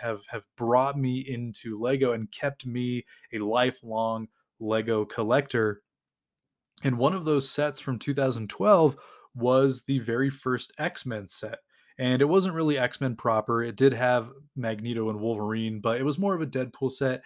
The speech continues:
It came with a Deadpool minifigure and I think a motorcycle. No, the, the motorcycle I think was Wolverine's, but it did come with a Deadpool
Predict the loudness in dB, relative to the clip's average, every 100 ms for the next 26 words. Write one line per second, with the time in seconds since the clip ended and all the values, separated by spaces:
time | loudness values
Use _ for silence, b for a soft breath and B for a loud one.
0 | b b -12 -2 -2 -2 -2 0 0 -2
1 | -2 0 -4 -4 -6 -2 -2 -2 -4 -8
2 | -8 -8 -4 0 2 0 -2 -4 -4 -4
3 | -4 -4 -6 -8 -10 -8 -4 -4 -4 -4
4 | -4 -4 -4 0 0 0 -4 -8 -12 B
5 | B B 8 10 8 6 2 6 8 8
6 | 6 -2 -2 -2 -2 -2 0 -2